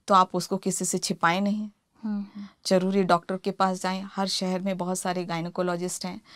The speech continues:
Speaker 1: और आपको पाँच मिनट लगेगा, कोई ज़्यादा टाइम तो लगेगा नहीं। हाँ, कहीं ऐसा ना हो कि आप उसको छिपाते रहें और इतना ज़्यादा एनीमिया हो जाए कि आप कुछ भी काम भी ना कर पाएं, आपके दूसरे अंग भी इन्वॉल्व हो जाएं,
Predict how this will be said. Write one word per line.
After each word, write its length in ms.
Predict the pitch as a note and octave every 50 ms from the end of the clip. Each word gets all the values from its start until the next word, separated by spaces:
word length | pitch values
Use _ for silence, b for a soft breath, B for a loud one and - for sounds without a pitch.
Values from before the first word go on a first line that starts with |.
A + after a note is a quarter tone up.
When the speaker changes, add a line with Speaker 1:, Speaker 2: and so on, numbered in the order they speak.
| B B B B
Speaker 1:
और 80 | E3+ E3+
आपको 240 | D#3+ D#3+ - - -
पाँच 360 | - - D#3+ F3+ F#3 - - -
मिनट 240 | F#3+ F#3+ F#3 - F#3+
लगेगा, 340 | F#3 F#3 F#3 F#3 F#3+ F#3
कोई 180 | F#3 - F3 F3
ज़्यादा 300 | E3 - D#3 C#3+ - F3
टाइम 280 | E3+ - E3+ F3+ F3+ F3+
तो 120 | - F3+
लगेगा 380 | F3+ F3+ F3 F#3 F3+ F3+ F3+ F3+
नहीं। 260 | F3+ F3+ F#3 F#3+ G3+ _ _ _ -
हाँ, 140 | G3+ G#3+ A#3+ B B B B B -
कहीं 180 | F3+ F#3+ - -
ऐसा 280 | F#3+ F#3+ F#3 - A3 G#3
ना 100 | G#3 G3
हो 240 | G3 G3 G3 G3 - B B B B B
कि 80 | F#3+
आप 160 | F#3 F#3 -
उसको 200 | G3 F#3 - G3+
छिपाते 520 | G3 - - G3 - F#3 F3+ - - G3 F#3+
रहें 220 | F#3+ F#3+ F#3+ F#3+
और 200 | - - - D3+
इतना 360 | F3 G#3+ - - - A#3+ A#3
ज़्यादा 400 | G#3+ E3+ - F#3 F3+ F3+ G#3 A3 - -
एनीमिया 400 | F#3 F#3 F#3 F#3 F#3+ G3 G#3+ G#3+
हो 160 | G#3 F#3+ F#3+ F#3
जाए 300 | F#3+ F#3 F3+ F3+ G3+ - B B B B B B
कि 60 | - G3
आप 160 | F#3+ F#3 - _ _
कुछ 180 | - G#3 G3 -
भी 100 | - G3+
काम 300 | - - G3 F#3 F#3 G3
भी 100 | G3 G3
ना 160 | F#3+ F#3+ F#3
कर 200 | - - F#3 F3+
पाएं, 280 | - - F3+ F#3 F#3 - _ -
आपके 280 | E3+ F3+ - - G3+
दूसरे 420 | F#3 F#3+ G#3 G3+ - - A3 - - -
अंग 180 | G3+ G3+ G3+
भी 140 | G#3+ G3+ G#3
इन्वॉल्व 460 | G3+ - F#3+ F#3+ F#3 F3+ F#3 F#3 F3+
हो 120 | F#3 F3+ F3
जाएं, 260 | - F#3 F3+ F3+ G3